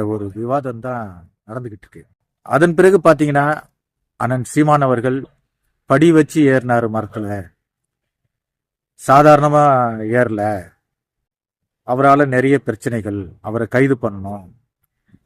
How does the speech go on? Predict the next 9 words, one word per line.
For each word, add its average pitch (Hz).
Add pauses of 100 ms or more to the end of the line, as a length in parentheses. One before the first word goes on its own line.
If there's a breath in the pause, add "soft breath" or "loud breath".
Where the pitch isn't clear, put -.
(520)
தடை 165
செய்யப்பட்ட 143
ஒரு 113 (360)
பொருளு, 135 (1120)
அது 127
வந்து 143
தமிழ்நாட்டுல 139
அனுமதிக்க 127
முடியாது, 113